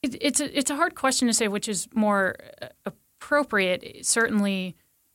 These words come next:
the different areas of, of government have their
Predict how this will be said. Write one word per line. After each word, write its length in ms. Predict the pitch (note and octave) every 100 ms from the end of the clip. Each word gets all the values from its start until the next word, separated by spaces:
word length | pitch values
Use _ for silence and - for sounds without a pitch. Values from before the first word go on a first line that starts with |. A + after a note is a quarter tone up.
| _
the 160 | G3+ E3 _ _
different 460 | G#3+ G3 G3+ F#3+ F#3+ _ _ _ -
areas 340 | G3+ G3+ F#3
of, 140 | F3 - F#3
of 140 | D#3
government 440 | F#3 F3 F#3 F#3
have 540 | - F#3 F3+ F3+ E3+ - _ _
their 280 | - F3+ F3+